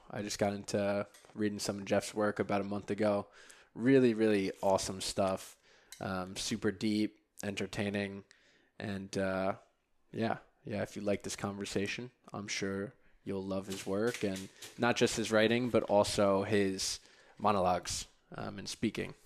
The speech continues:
<laughs> So yeah, thank you so much for coming on, brother. It's a pleasure as always, and, uh,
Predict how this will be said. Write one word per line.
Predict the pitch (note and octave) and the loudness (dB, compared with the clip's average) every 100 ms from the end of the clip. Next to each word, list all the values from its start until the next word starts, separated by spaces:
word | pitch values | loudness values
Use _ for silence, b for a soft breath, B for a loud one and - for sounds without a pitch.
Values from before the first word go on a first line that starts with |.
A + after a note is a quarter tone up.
| - | -6
<laughs> | - - G#2+ - - - - - - B B B B B B B | -4 -2 -4 -4 -8 -10 -12 -20 -20 B B B B B B B
So | - G2 | -6 0
yeah, | G2+ G2+ G2 | 4 4 2
thank | - A2+ G#2+ | 2 2 0
you | G#2+ | -4
so | - G#2+ | -2 -2
much | G#2+ G#2 | -2 -4
for | - | -8
coming | - A2+ A2 | -4 -4 -2
on, | G#2 G#2 | -2 0
brother. | G#2+ G#2 A2 - B B B | 0 2 0 -2 B B B
It's | - | -14
a | |
pleasure | G2 - G#2+ G#2+ G#2 | -4 0 2 2 0
as | E2 G2+ G2+ | 0 0 0
always, | G2+ G#2 A2 B2 - - - | 0 0 0 -2 -4 -14 -14
and, | G2 G#2 G2 - | -12 -10 -10 -8
uh, | F2+ F#2+ | -4 -4